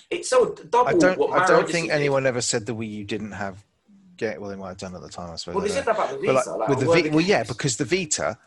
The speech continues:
Speaker 2: unless you want a certain type of game, J R P G, they didn't have that many.
Speaker 1: Oh, well, tell me
Speaker 2: Uh,
Speaker 1: what
Speaker 2: and
Speaker 1: that
Speaker 2: a lot
Speaker 1: game
Speaker 2: of people,
Speaker 1: that
Speaker 2: a
Speaker 1: didn't
Speaker 2: lot of
Speaker 1: have
Speaker 2: people
Speaker 1: is
Speaker 2: at that point, I, if I remember rightly, and I may well not,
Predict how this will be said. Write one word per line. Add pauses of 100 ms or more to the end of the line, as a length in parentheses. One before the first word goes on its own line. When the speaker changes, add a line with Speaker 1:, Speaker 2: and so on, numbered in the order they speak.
Speaker 2:
unless
you
want
a
certain
type
of
game, (340)
J
R
P
G, (760)
they
didn't
have
that
many. (640)
Speaker 1:
Oh,
well,
tell
me
Speaker 2:
Uh,
Speaker 1:
what
Speaker 2:
and
Speaker 1:
that
Speaker 2:
a
lot (100)
Speaker 1:
game
Speaker 2:
of
people,
Speaker 1:
that
Speaker 2:
a
Speaker 1:
didn't
Speaker 2:
lot
of
Speaker 1:
have
Speaker 2:
people
Speaker 1:
is
Speaker 2:
at
that
point,
I, (120)
if
I
remember
rightly,
and
I
may
well
not,